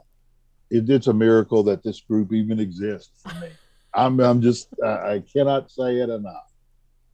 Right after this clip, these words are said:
Speaker 1: It is just a miracle. I, I didn't know I had quite a few years of sobriety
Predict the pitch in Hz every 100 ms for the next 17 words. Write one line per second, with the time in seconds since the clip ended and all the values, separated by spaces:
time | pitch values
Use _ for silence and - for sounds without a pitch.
0 | _ - 104 95 90 117 113 95 90 95
1 | 113 117 117 113 101 101 104 104 98 101
2 | 98 107 113 113 110 110 110 98 _ _
3 | _ _ _ _ _ _ _ - 107 90
4 | - 110 110 - 117 113 117 113 101 -
5 | _ _ - 104 90 113 98 120 120 110
6 | 98 95